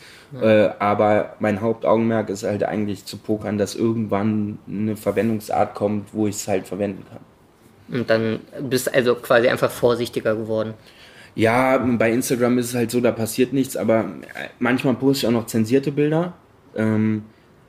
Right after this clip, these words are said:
Speaker 2: super selten, aber weil das ist, also ich frag mich dann, warum mache ich ein Foto von einer halbnackten Frau, wenn ich weiß, ich muss es zensieren auf Instagram?
Speaker 1: Ja.
Speaker 2: Dann brauche ich es eigentlich nicht posten.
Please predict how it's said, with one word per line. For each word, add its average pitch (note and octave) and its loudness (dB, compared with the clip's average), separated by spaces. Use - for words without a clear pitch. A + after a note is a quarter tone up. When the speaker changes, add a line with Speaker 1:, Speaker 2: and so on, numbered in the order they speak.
Speaker 2:
super A#2+ 0
selten, B2+ 0
aber A2+ 2
weil G#2+ 4
das G#2 -2
ist, - -8
also A2 0
ich - -6
frag A#2+ 0
mich A#2+ -2
dann, A2 2
warum B2+ 4
mache A2+ 0
ich A2+ -6
ein A2+ -2
Foto B2+ 0
von A2 -2
einer G#2+ -2
halbnackten G#2+ -4
Frau, B2 0
wenn G#2+ 2
ich G2+ -6
weiß, B2+ 0
ich G2 -6
muss A#2 0
es - -6
zensieren A2+ 2
auf A2 -2
Instagram? E2 -6
Speaker 1:
Ja. A#2+ -10
Speaker 2:
Dann F2+ -8
brauche G2 2
ich G#2 0
es - -6
eigentlich G#2 -4
nicht G#2 -8
posten. A#2 -2